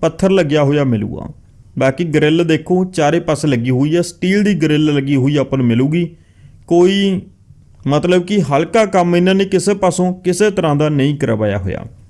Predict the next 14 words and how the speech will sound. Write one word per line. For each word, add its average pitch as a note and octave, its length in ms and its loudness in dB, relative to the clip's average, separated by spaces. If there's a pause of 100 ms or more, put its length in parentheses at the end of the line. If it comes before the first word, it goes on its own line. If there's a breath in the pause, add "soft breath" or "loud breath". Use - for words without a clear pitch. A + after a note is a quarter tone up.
(240)
ਕੰਮ E3 300 2
ਪੂਰਾ F#3+ 600 -2 (180)
ਵਧੀਆ D#3+ 500 0 (420 soft breath)
ਤੇ F#3 120 4
ਸ਼ੌਂਕ F3 440 2
ਨਾਲ E3+ 400 0 (380)
ਤੇ G#3 120 2
ਮਜ਼ਬੂਤੀ F3+ 640 0
ਵਾਲਾ F#3 200 4
ਟੋਟਲ F#3 460 0
ਇਹਨਾਂ F3+ 200 2
ਨੇ F3+ 120 2
ਕਰਵਾਇਆ B2+ 420 0
ਹੋਇਆ। F#2+ 300 -8